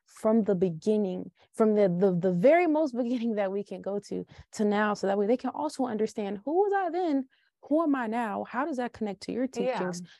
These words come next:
Speaker 1: How does that connect to this classroom? And how does that connect to me and how I contribute to history?"
Speaker 2: One hundred percent. And I want to stop when you think, like, like, the, the smart, like, Black student within the class, like, why is it just, just not smart student?
Speaker 1: Yes.
Speaker 2: Like,
Speaker 1: Mm-hmm.
Speaker 2: smart student, like,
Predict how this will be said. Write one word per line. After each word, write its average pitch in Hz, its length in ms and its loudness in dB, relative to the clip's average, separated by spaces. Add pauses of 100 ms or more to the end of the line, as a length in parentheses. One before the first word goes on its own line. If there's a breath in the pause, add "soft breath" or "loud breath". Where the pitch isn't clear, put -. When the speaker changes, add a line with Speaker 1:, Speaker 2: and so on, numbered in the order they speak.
Speaker 1:
How - 140 0
does 247 120 2
that 233 140 0
connect 202 300 -2
to - 80 -6
this 196 140 -2
classroom? 226 560 -4
And 190 160 -4 (260 soft breath)
how 226 160 0
does 226 140 2
that 202 180 4
connect 185 380 -6
to 208 40 -4
me 220 260 2
and 175 80 -2
how 196 200 2
I 294 120 0
contribute - 480 -8
to 202 100 -12
history?" - 420 -12
Speaker 2:
One 254 200 -4
hundred 269 300 -8
percent. 202 360 -8
And 190 120 -2
I 190 140 0
want 208 260 -4
to 214 80 -18
stop 180 320 -12
when 180 140 -10
you 170 80 -10 (100)
think, 170 260 -14
like, 170 260 -14 (400 soft breath)
like, 160 180 -10
the, 202 260 -10
the 190 120 -14
smart, 170 420 -6
like, 170 240 -8
Black 180 380 -10
student 175 420 -6
within 196 220 -12
the 202 40 -12
class, 196 220 -14
like, 190 120 -16
why 196 160 -2
is 196 120 -8
it 185 60 -16
just, 175 240 -18 (120)
just 180 220 -8
not 156 160 -8 (100)
smart - 400 -10
student? - 380 -10
Speaker 1:
Yes. 196 460 -2
Speaker 2:
Like, 170 140 -2
Speaker 1:
Mm-hmm. 185 140 -4
Speaker 2:
smart 208 380 0
student, 160 480 -8
like, 165 240 -12